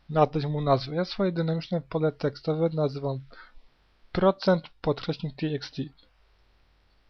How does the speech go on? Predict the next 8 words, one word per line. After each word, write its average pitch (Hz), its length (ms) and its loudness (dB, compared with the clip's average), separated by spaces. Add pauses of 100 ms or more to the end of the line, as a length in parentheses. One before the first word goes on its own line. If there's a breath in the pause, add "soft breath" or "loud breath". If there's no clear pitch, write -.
(1080)
Procent 170 580 -2
podkreśnik 131 540 -8
T - 160 -8 (100)
X 131 220 -10
T. 143 100 -10 (1900)
Ponownie 151 440 2
zaznaczam 139 400 -4
klatkę - 380 -8